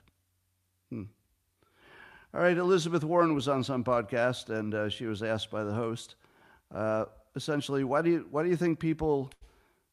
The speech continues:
still miss the Trump economy? Like, what, what is it that they think that they liked about the Trump economy?" And he acted confused. He's like, "Why?" You know, he, yeah, and he did,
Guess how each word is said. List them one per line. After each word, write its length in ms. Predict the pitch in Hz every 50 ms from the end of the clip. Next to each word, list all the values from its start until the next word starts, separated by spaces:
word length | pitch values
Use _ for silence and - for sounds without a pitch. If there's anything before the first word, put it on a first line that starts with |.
| _ _
still 420 | _ - - - - 156 165 160 151
miss 460 | 135 139 151 156 156 156 143 - -
the 140 | - 131 113
Trump 340 | - - 156 143 143 135 139
economy? 600 | 117 - 151 147 156 151 135 92 - - - 104 _ _ _ _ _ _ _ _ _ _ _ _ _ _ _ _ _ _ _ _ _ -
Like, 160 | - 117 117 117
what, 260 | 117 117 113 - -
what 180 | 92 117 131
is 180 | 147 143 120 127
it 120 | 135 110
that 200 | - 127 113 104
they 320 | - 120 127 123 120 104 - - _
think 380 | - - - 139 135 127 - -
that 180 | 120 113 101
they 220 | - 117 110 113 110
liked 340 | 98 104 110 120 123 - -
about 240 | 98 113 110 104
the 80 | - 107
Trump 320 | 101 - 131 113 110 107
economy?" 500 | 113 101 127 117 127 131 120 95 80 98 - _ - - - _ _ -
And 140 | - 127 123
he 80 | 127
acted 340 | 135 135 131 - 131 107 101
confused. 760 | - 123 113 95 127 156 160 143 110 90 117 - - - - _ _ -
He's 80 | 131
like, 180 | 131 98 104 - _ _ _ _ _ _ _ _ _ _ _ _ _ _
"Why?" 280 | - - 156 160 160 67 - - - _ _ _ _ _ _ _ _ _ _ -
You 80 | - 131
know, 140 | 135 131 127
he, 300 | 120 131 156 160 151 156 -
yeah, 260 | 135 123 143 143 135 -
and 160 | - 135 143
he 80 | 147 139
did, 340 | 143 160 156 143 139 165